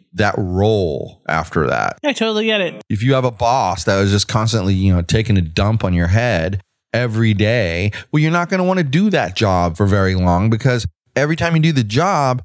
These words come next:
Speaker 1: you're gonna be like a, it's gonna be like a poor dog that you see that's been physically abused. And every time you go to pet the dog,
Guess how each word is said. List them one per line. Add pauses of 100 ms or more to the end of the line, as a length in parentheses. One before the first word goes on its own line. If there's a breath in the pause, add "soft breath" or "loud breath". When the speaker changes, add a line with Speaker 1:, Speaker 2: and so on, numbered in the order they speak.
(240)
Speaker 1:
you're
gonna
be
like
a,
it's
gonna
be
like
a
poor
dog
that
you
see
that's
been (140)
physically
abused. (200)
And
every
time
you
go
to
pet
the
dog,